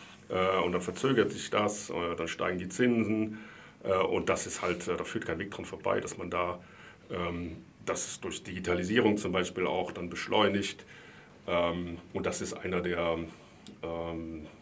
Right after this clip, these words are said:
einer der wichtigsten Gründe, um jetzt, äh, in den Neubau reinzukommen, ne? Und das ist wichtiger, als mit Geld um sich zu werfen, ne?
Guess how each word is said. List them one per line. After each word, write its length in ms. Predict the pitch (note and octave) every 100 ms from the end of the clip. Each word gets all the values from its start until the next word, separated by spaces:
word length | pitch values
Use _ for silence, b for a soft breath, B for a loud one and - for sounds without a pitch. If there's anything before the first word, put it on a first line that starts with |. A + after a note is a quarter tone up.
| b - -
einer 200 | E2 F2
der 140 | E2+ E2
wichtigsten 440 | G2 - - F2+
Gründe, 340 | - A#2 G#2+
um 180 | E2+ F2
jetzt, 300 | F2 - F#2+
äh, 240 | F2 F2+ -
in 100 | F2+
den 100 | F2+
Neubau 360 | G2 C3 E2+ D#2+
reinzukommen, 800 | - D#2+ - - - - F2+ F2+
ne? 60 | E2 - -
Und 140 | - -
das 100 | G2+
ist 140 | -
wichtiger, 300 | A2+ A2+ G2
als 140 | -
mit 140 | - -
Geld 180 | B1 -
um 120 | -
sich 180 | - -
zu 120 | -
werfen, 320 | - - D#2+ E2 - -
ne? 80 | E2